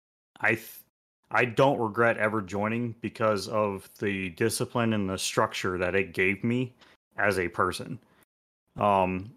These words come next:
the young Chris before the service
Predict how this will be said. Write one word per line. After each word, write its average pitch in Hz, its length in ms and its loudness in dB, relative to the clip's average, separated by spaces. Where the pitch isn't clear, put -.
the 120 140 2
young 123 460 4
Chris - 580 2
before 113 400 0
the 120 80 0
service 139 680 0